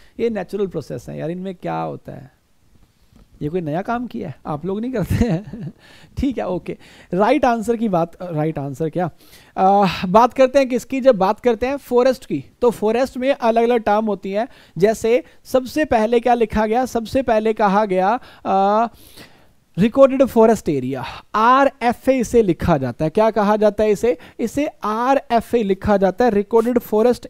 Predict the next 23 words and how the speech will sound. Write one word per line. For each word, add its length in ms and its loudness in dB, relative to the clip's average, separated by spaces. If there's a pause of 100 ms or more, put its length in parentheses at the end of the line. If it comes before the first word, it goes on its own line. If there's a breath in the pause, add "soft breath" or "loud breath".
एरिया 320 0
इसे 260 0
लिखा 340 -4
जाता 380 -6
है। 240 -6 (340 soft breath)
ठीक 240 -4
है, 80 -12 (360 loud breath)
आरएफ़ए 400 0
होता 320 -2
क्या 160 -12
है, 100 -18 (840)
ध्यान 280 0
से 140 0
समझना, 320 -2
क्योंकि 400 -8
नीचे 320 -4
एक 120 -2
टर्म 180 0
लिखी 200 -4
गई 80 -6
है 80 2
फॉरेस्ट 440 -2
कवर, 240 -2